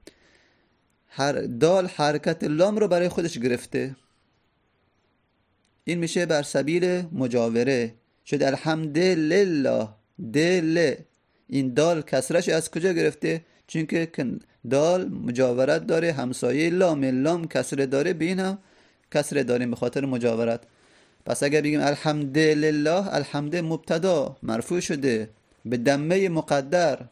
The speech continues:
بر آخر آن،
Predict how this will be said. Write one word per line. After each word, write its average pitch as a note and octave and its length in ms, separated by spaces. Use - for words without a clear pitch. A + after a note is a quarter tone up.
بر B2+ 200
آخر C3+ 400
آن، E3+ 420